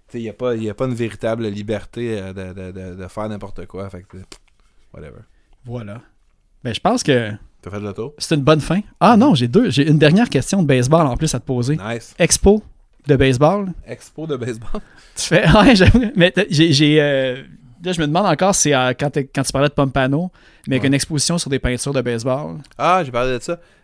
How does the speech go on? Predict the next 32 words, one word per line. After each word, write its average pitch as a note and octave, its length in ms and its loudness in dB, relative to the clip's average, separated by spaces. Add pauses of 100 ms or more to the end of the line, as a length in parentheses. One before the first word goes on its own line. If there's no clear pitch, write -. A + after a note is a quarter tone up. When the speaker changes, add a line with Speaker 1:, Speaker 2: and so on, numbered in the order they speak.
Speaker 1:
Euh, A#2 600 2
c'est A#2 160 -4
plus E3+ 260 -4
basket C3+ 500 -4
que, B2 220 -6
il G#2+ 100 -10
y A#2 80 -2
a, A#2 180 -2
c'est - 120 -14
le A2+ 120 -6
volet B2 280 -4
baseball, C#3+ 420 -6
il C#3 40 -6
est A#2+ 100 -8
récent. A#2 200 -12 (400)
Euh, - 40 -4
Speaker 2:
<laughs> A#2+ 300 2
Speaker 1:
en G3+ 40 2
Speaker 2:
Ok. E3 80 -2
Speaker 1:
fait, F3+ 280 -2
euh, A#2 580 0
ouais, C3+ 160 -2
je - 60 -8
fais - 80 -6
un C#3+ 100 -4
projet C3+ 420 -4
de, A#2+ 320 -4
de, - 60 -12
euh, F2 880 -8
avec F#2+ 300 -16
une G#2+ 140 -10
galerie. G#2+ 600 -10